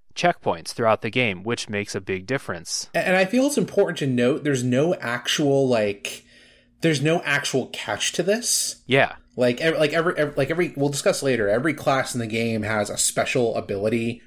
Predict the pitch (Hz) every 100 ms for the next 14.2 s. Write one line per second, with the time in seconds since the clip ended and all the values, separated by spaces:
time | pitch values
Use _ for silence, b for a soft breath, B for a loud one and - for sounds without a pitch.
0 | - - 127 123 120 120 110 107 117 110
1 | 107 101 110 110 110 123 113 123 - b
2 | b b b b 120 - 113 - - 113
3 | 135 - - 123 120 120 110 B B B
4 | - 120 120 131 139 143 107 104 - 156
5 | 151 131 127 123 - - - b - -
6 | 127 123 127 127 123 120 110 120 110 104
7 | - - - - - 120 120 131 131 123
8 | 117 110 120 120 113 113 117 - - 120
9 | 104 92 - - 101 - - - - 104
10 | - - 78 76 - - - 143 - _
11 | - _ - - - 127 92 - _ 139
12 | 113 95 120 123 117 123 127 131 139 127
13 | 113 - 120 113 101 107 117 113 110 98
14 | -